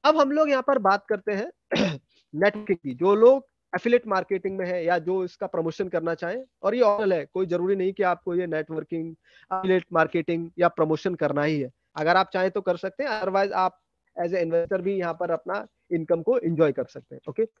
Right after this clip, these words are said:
तो अब हम लोग यहाँ पर बात करते हैं नेटवर्किंग के बारे में। तो यहाँ पर तीन तरह की इनकम है, ठीक है? एक तो अपना यूनि लेवल प्लान है, जिसमें कि फ़िफ़्टीन लेवल तक का इनकम डिस्ट्रीब्यूशन है। दूसरा है करियर बोनस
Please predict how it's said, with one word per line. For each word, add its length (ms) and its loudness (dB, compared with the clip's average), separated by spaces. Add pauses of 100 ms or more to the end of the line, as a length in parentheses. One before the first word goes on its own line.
(280)
तो 60 2
अब 200 10
हम 140 10
लोग 140 10
यहाँ 160 6
पर 100 6
बात 240 6
करते 220 0
हैं 80 0
नेटवर्किंग 440 -4
के 80 -4
बारे 220 -8
में। 120 -16
तो 220 -2 (100)
यहाँ 160 4
पर 160 4
तीन 300 -4
तरह 180 2
की 120 -6
इनकम 320 0
है, 100 -2 (240)
ठीक 160 0
है? 100 0 (460)
एक 200 6
तो 60 6
अपना 180 2
यूनि 260 4
लेवल 220 2
प्लान 280 2
है, 120 -8
जिसमें 360 -6
कि 120 -6
फ़िफ़्टीन 460 -6
लेवल 220 0
तक 180 -6
का 140 -4
इनकम 300 -4
डिस्ट्रीब्यूशन 500 -4
है। 120 -4 (420)
दूसरा 360 0
है 100 2
करियर 420 2 (200)
बोनस 400 -2